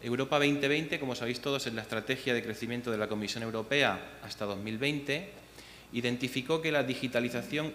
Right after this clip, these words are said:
y la automatización de procesos administrativos es un factor clave en la mejora de la productividad de las economías. Esta estrategia se incorporó en la Agenda Digital para Europa y la primera comunicación que hace referencia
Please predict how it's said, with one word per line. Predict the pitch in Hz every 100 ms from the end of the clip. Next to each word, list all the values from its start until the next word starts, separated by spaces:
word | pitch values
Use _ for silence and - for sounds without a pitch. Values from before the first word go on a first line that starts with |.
| -
y | 127
la | 131
automatización | 127 123 123 120 117 113 110 143 135
de | 123
procesos | 110 127 127 127
administrativos | 123 123 123 - 120 123 143 123 143 -
es | - -
un | 131
factor | 117 110 123 120
clave | 120 123 127 139 - 120
en | 104
la | 104
mejora | 98 - 120 127
de | 110
la | 98
productividad | 101 95 110 101 110
de | 120
las | 113
economías. | 104 92 90 104 87 80 - - - - - - - - - - - - -
Esta | 120 135
estrategia | 127 123 - 151 - 160 165 175 -
se | - 120
incorporó | 113 113 - 113 131 143 120 - - -
en | 110 104
la | 101 101 98 98
Agenda | 98 - 131 131 123
Digital | 117 - 113 113 110 107
para | 107 107
Europa | 117 151 151 165 - - - - - - - - -
y | 123
la | 113 110
primera | 117 123 147 156
comunicación | 151 151 147 139 135 - 143 147
que | 135
hace | 123 123
referencia | 120 - 127 151 - 110 90